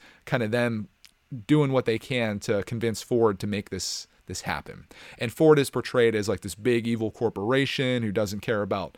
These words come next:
like, uh, the beauty of vehicles and, like, just has a bunch of money but no class. And, uh, it, it's, it's just a really cool, like, it's a cool story of, of the underdogs, which are these guys,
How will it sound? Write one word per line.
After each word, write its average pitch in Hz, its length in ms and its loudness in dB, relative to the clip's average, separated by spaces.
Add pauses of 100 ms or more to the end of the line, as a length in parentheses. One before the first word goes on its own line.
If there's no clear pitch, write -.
(220)
like, 85 320 -8
uh, 73 280 -6 (260)
the 131 80 0
beauty 135 460 0
of 117 140 0
vehicles 113 800 2
and, 92 340 -8 (240)
like, 95 300 -10 (340)
just 135 180 -4
has 123 220 2
a - 20 2
bunch 123 220 -2
of 110 80 -2
money 135 320 2
but 104 160 -2
no 117 180 2
class. 123 640 -2 (460)
And, 113 400 -2
uh, 98 300 -8 (240)
it, 139 160 -6
it's, 151 220 -4
it's 160 160 0
just 180 180 0
a - 20 2
really 151 260 6
cool, 139 300 2
like, 107 480 -2 (460)
it's 147 160 -4
a 165 40 -2
cool 175 180 0
story 131 400 2
of, 101 280 -2
of 104 260 -8
the 117 120 -6
underdogs, 101 840 -2
which 117 200 -6
are 113 40 -2
these 101 200 -6
guys, 95 560 -2